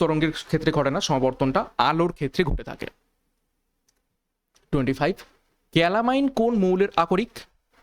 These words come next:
চারটি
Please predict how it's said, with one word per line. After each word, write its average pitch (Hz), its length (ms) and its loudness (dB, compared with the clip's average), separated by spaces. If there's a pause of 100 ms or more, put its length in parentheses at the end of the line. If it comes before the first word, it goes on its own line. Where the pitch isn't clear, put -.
(4000)
চারটি 170 320 0